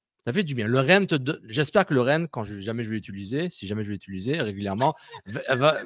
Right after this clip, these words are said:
non, mais parce que dans mes besoins, je, il est pas encore chez, il est pas encore à Ville-Saint-Laurent, euh, mais,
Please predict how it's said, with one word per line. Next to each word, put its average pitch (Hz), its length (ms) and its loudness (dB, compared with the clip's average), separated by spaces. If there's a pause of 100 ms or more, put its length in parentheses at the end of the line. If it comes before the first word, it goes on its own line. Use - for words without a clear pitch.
non, 214 160 8
mais 156 140 8
parce - 180 -12
que 127 80 -2
dans 110 120 0
mes 110 100 4
besoins, 120 340 6
je, 98 180 -8
il 113 100 -6
est 107 40 -2
pas 131 100 -2
encore 110 200 -6
chez, - 120 -10
il 98 40 -4
est 98 40 -8
pas 117 120 -2
encore 110 200 2
à 98 60 2
Ville-Saint-Laurent, 101 500 -2 (440)
euh, 92 580 -4
mais, 127 340 4